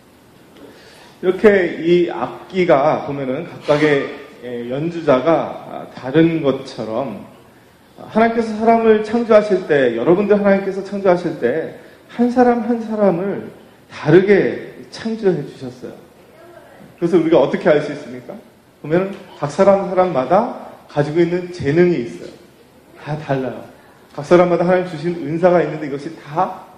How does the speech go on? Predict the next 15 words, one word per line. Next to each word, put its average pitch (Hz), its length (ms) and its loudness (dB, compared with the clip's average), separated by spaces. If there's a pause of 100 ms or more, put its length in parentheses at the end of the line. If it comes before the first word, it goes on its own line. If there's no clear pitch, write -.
다릅니다. 131 600 -6 (1000)
누구나 160 320 2
다 156 180 0
똑같지 196 480 0
않고 139 680 -2 (380)
모두가 151 400 -2
다 135 200 -4
같은 185 540 -6
일을 185 400 -4 (260)
다 170 260 -2
잘하지는 151 540 -4
못해요. 104 300 -16 (3000)
그래서 190 140 -8
나와 175 280 4
다른, 180 480 0